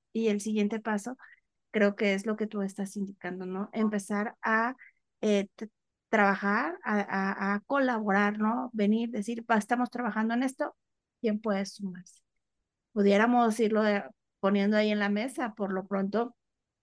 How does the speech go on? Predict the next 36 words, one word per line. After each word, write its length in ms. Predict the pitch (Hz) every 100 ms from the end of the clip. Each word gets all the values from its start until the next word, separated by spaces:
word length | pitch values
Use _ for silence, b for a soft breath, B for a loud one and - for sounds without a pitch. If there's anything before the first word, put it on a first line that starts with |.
| _ _
la 240 | - 262 233
próxima 400 | 233 226 240 233
sesión, 320 | 226 240 220
pues, 140 | 226
ya 100 | 220
vamos 320 | 214 208 214 214
a 100 | 214
tener 340 | 214 220 208
la 140 | 214 214
continuidad 560 | 202 196 202 202 202
de 80 | 202
la 140 | 208 202
comunidad 400 | 208 202 208 202
de 60 |
salud, 420 | 202 220 240 285 320 b b b b -
la, 400 | 226 220 208 202 - 190 -
la 300 | 220 220 214
presentación 580 | 214 208 202 202 220 208
de 80 | 208
la 140 | 196
de 100 | 196
inteligencia 720 | 196 196 196 - 208 202 208 208
artificial, 640 | 208 220 226 254 247 - _ _ _
y 180 | - 220
esperamos 580 | 220 214 214 208 214 254
que 140 | 262
ya 180 | 240 233
tengamos 480 | 294 269 233 247 269
avances 440 | 254 277 370 339
también 280 | - 240 240
de 100 | 240
la 120 | 226 196
comunidad 340 | 220 220 220
de 60 | 220
estudios 380 | 220 226 214 208
socioambientales. 920 | 220 226 214 214 214 214 196 202